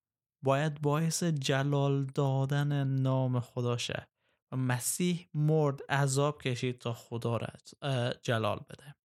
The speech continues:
آنگاه که بخشش و آمرزش خدا ما را از اسارت ترس و غرور و طمع رهایی بخشید، ما از اشتیاقی پر شدیم که دیگران را محبت نماییم،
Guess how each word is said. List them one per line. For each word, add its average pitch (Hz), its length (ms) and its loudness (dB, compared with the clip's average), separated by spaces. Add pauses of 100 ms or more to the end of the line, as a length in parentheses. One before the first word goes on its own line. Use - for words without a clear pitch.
(1500)
آنگاه 175 260 2
که 208 80 0
بخشش 175 640 -2
و 180 40 2
آمرزش 156 560 2
خدا 147 400 0
ما 143 240 2
را 147 140 2
از 139 200 0
اسارت 139 640 -2
ترس - 420 -2
و 147 60 0
غرور 147 400 0
و 143 60 2
طمع 143 440 0
رهایی 127 440 0
بخشید، 143 580 -2 (640)
ما 160 220 4
از 156 180 2
اشتیاقی 160 760 2
پر 151 260 0
شدیم 143 440 0
که 143 120 0
دیگران 139 540 2
را 139 120 0
محبت 139 720 0
نماییم، 113 360 0